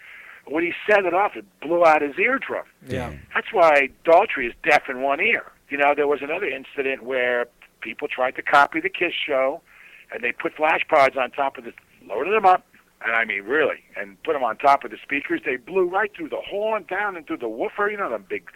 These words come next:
Speaker 1: big speak-, speaker
Speaker 3: Yeah.
Speaker 1: cabinets.
Speaker 2: Yeah.
Speaker 1: They sent people to the hospital.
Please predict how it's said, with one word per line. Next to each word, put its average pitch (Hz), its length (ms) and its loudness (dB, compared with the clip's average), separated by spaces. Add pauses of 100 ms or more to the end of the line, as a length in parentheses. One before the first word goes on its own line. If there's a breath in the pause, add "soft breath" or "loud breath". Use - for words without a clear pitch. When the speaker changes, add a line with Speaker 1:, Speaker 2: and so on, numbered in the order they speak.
(400 loud breath)
Speaker 1:
big 127 180 -2
speak-, 117 360 -10 (160)
speaker 82 440 -8
Speaker 3:
Yeah. 110 140 -2
Speaker 1:
cabinets. 135 340 -4 (180)
Speaker 2:
Yeah. 117 380 -14
Speaker 1:
They 247 220 -2
sent 151 220 -4
people 160 320 -6
to 104 180 -2
the 95 160 -2
hospital. 156 680 2